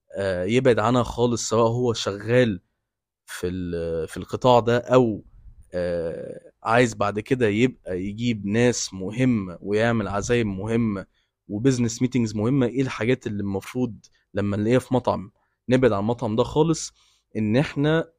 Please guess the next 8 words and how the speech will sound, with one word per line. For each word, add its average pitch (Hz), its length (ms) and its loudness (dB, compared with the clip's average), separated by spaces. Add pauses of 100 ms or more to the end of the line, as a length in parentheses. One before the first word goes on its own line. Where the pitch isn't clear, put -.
(200)
نتأكد 104 640 -2
من 98 240 -4
ضيافة 104 440 4
المطعم، 135 640 0
ان 95 160 -10
الويتر 101 440 -2
مركز - 480 -10
معايا، 143 480 2